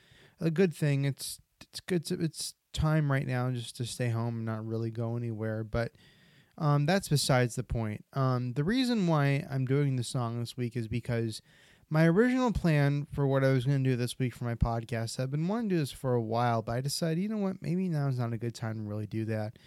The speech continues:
Um, I was originally gonna do a song from the sixties I don't like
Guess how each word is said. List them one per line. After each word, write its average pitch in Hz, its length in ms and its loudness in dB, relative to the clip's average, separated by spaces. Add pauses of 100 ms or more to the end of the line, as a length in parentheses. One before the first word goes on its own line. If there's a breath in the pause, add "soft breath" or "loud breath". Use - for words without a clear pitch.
(460 loud breath)
Um, 135 320 2
I 147 100 2
was 151 140 6
originally 214 440 4
gonna 180 200 2
do 143 200 4
a 135 80 4
song 123 400 0
from 120 140 -4
the 113 60 -2
sixties 123 360 -10
I 117 180 -4
don't 139 260 -6
like 131 240 -6